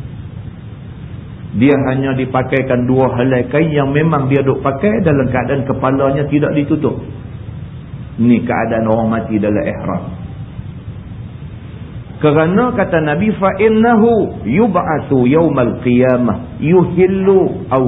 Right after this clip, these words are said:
yulabbi." Kata Nabi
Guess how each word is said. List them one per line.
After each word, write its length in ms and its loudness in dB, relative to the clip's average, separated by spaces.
yulabbi." 640 0
Kata 240 0
Nabi 320 4